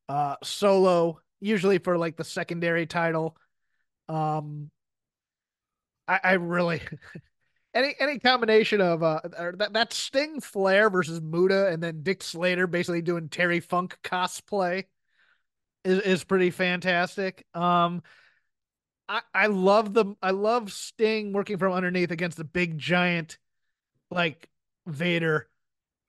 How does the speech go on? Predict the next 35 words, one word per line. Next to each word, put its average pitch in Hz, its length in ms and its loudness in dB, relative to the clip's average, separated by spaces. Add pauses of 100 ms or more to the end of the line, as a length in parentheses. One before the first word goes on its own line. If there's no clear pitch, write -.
but 196 160 2
the 208 100 2
fluidness 202 1080 2 (100)
of 170 160 -2
Muta 170 380 2
matches 185 680 0 (280)
when 170 200 -4
Sting 196 460 -2
was 185 180 0
at 180 180 4
his 170 140 0
athletic 175 580 -2 (100)
peak 175 420 -6 (160)
and 165 240 -6
Muta 185 280 2
was 185 180 2
at 190 160 2
his 185 140 2
athletic 185 500 -2
peak, 202 320 0 (1000)
I 202 140 2
enjoy 202 460 4
those 185 220 0
a 165 60 -8
little 165 180 -2
bit 147 180 -10
more, 131 360 -16
just - 320 0
by 175 160 2
a 165 140 0
hair. 143 580 -8
But 170 120 0
I, 170 220 0
I 180 140 2
th-, - 140 -6